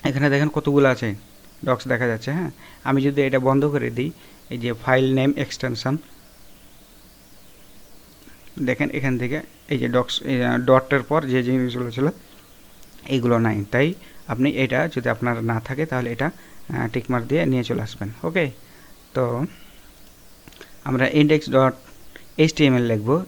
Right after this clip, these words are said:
এখানে টেক্সট আছে, এটা কেটে দেবো। এই জন্য কী করবো, আমরা এটাকে প্রথমে ক্লিক করে সিলেক্ট করে নেব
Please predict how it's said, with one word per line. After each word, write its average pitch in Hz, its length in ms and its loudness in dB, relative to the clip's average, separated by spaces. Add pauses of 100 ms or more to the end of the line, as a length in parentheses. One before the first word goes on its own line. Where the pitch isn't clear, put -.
এখানে 127 220 2
টেক্সট 151 300 0
আছে, - 180 -2
এটা 135 200 0 (100)
কেটে 123 180 -2
দেবো। 110 220 -4 (440)
এই 135 120 2
জন্য 143 220 4
কী 147 140 -6
করবো, 156 260 2
আমরা 131 340 2
এটাকে 131 400 -2 (360)
প্রথমে 156 340 0 (300)
ক্লিক 131 220 0
করে 135 160 -2
সিলেক্ট 135 380 0
করে 139 120 2
নেব 135 260 2